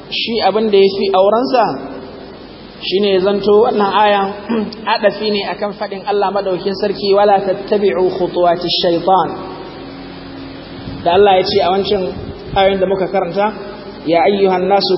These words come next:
kulu mimma fil ardi halalan tayyiban wa la tattabi'u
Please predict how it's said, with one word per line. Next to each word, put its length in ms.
kulu 240
mimma 400
fil 200
ardi 280
halalan 680
tayyiban 500
wa 160
la 180
tattabi'u 720